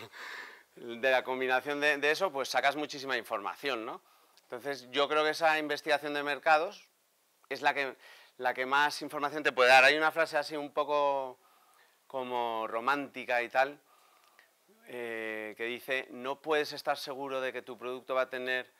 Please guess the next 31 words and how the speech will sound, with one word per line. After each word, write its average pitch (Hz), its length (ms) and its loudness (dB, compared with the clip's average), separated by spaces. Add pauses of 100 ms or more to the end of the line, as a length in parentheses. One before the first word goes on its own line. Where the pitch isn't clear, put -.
(420)
éxito 135 380 -8
en 127 80 -6
un 131 160 -8
mercado 131 340 0
hasta 127 280 0
que 120 80 -8
no 123 100 -6
ves 131 160 -6
las 123 220 -6
pupilas 123 720 -8
de 123 60 -10
un 120 100 -12
futuro 113 400 -10
cliente 110 440 -10
dilatarse", 98 680 -12
¿no? - 160 -20 (760)
Bueno, - 140 -18
es - 120 -20
un 98 80 -20
poco 110 420 -6
rebuscado, 120 640 6
pero 117 640 0
sí 135 200 -8
tiene 139 200 -2
un 139 120 -4
trasfondo 139 440 0
de 139 40 4
verdad 139 220 6
y 143 60 4
es 139 160 -2
que 147 160 -2